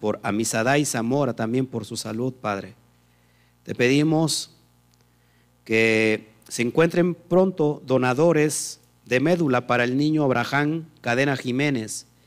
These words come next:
Y no sé quién pidió esto, Padre, pero yo te pido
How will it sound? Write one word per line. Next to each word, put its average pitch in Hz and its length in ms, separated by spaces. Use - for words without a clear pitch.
Y 120 100
no 123 100
sé 151 120
quién 151 200
pidió 139 280
esto, 143 220
Padre, 139 380
pero 117 420
yo 135 100
te 151 140
pido 135 500